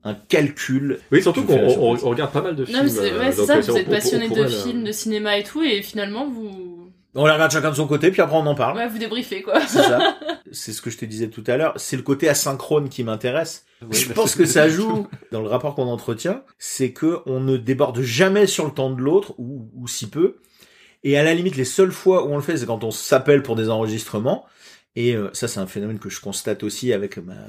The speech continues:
Speaker 1: ma co-animatrice habituelle, Lisor, que je resalue. C'est que, une fois qu'on a fini d'enregistrer, on passe autant, si ce n'est plus de temps, à taper la discute. C'est-à-dire qu'on est lancé, tu vois, t'as, t'as une espèce d'énergie quand, quand
Speaker 2: Il y a une
Speaker 1: tu, quand
Speaker 2: dynamique,
Speaker 1: tu enregistres.
Speaker 2: ouais.
Speaker 1: Et, euh,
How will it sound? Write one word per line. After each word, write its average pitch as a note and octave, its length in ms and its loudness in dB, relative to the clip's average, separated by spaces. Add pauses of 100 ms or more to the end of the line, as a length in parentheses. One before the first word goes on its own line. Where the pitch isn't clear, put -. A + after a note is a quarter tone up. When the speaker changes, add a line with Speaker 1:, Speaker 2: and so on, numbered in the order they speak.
(180)
Speaker 1:
ma G#2 140 -16 (120)
co-animatrice B2+ 840 2
habituelle, F#2+ 380 -6
Lisor, B2+ 380 -4
que A2+ 100 -6
je F#2+ 140 -4
resalue. G#2+ 720 -2 (760)
C'est - 420 0
que, F3+ 380 2 (300)
une D#3 120 -6
fois C4 140 4
qu'on C#4 80 4
a A#3 80 4
fini G#3 160 2
d'enregistrer, E3+ 680 2
on D3+ 100 -4
passe D3 300 -2
autant, G3 380 4
si D#3+ 160 -4
ce - 120 -8
n'est C#3 60 -2
plus F3+ 240 -4
de E3+ 100 4
temps, F3 220 -2
à B2+ 100 -2
taper C#3 220 -4
la D3+ 80 2
discute. - 380 -12 (380)
C'est-à-dire A2+ 180 -6
qu'on C3+ 160 2
est C#3+ 100 8
lancé, D#3 400 4
tu B2+ 60 -2
vois, D3 120 6
t'as, A#2 140 0
t'as A#2+ 120 -4
une A#2 80 -4
espèce A#2 280 -6
d'énergie C3+ 480 0
quand, A2 300 -4
quand A#2 120 -4
Speaker 2:
Il - 20 2
y - 20 2
a - 20 2
une G#2+ 80 -2
Speaker 1:
tu, A2 80 -4
quand G#2+ 40 -4
Speaker 2:
dynamique, G#2 180 0
Speaker 1:
tu A#2 60 -2
enregistres. A#2 440 -2
Speaker 2:
ouais. - 40 -12 (340)
Speaker 1:
Et, A2+ 100 0
euh, G#2+ 80 0